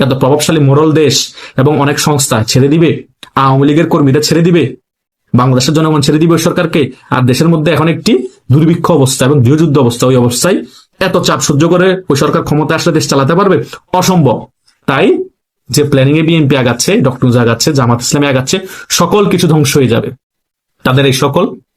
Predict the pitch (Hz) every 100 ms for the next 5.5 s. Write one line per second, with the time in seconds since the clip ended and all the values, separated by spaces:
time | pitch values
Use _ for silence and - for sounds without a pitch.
0 | _ _ _ _ _ _ _ _ - 147
1 | 127 131 131 120 110 113 117 131 131 120
2 | 123 117 - - - _ _ 151 - 185
3 | 165 156 - - _ _ _ _ _ _
4 | _ _ _ _ 139 151 139 147 143 135
5 | 165 165 147 135